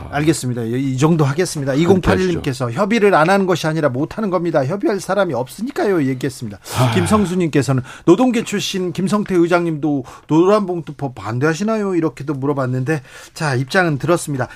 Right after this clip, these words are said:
Speaker 1: 자, 오늘 물어볼 게 많아요.
Speaker 2: 예.
Speaker 1: 차근차근 좀 물어보겠습니다.
Speaker 2: 그러시죠. 예.
Speaker 1: 자, 후쿠시마 시찰단 일본에서는 환영을 받고 있다고 합니다. 그거 뭔가 잘못된 것 같은데요.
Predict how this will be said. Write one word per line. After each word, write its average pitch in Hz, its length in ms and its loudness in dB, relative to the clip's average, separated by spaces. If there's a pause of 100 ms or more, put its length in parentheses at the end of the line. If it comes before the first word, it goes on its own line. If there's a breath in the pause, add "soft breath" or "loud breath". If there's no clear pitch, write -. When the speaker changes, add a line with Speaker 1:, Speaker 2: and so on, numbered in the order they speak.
(120)
Speaker 1:
자, 170 160 2
오늘 214 240 4
물어볼 233 400 2
게 190 100 2
많아요. 196 720 4
Speaker 2:
예. 107 280 6
Speaker 1:
차근차근 254 640 -2
좀 185 160 2
물어보겠습니다. 196 960 4
Speaker 2:
그러시죠. 247 340 2 (200)
예. 80 60 -10
Speaker 1:
자, 123 260 2
후쿠시마 277 560 4
시찰단 220 640 2
일본에서는 208 880 4 (320 soft breath)
환영을 285 400 6
받고 190 300 4
있다고 165 320 4
합니다. 143 440 2
그거 190 180 0
뭔가 180 300 0
잘못된 202 480 0
것 262 80 -2
같은데요. 170 800 2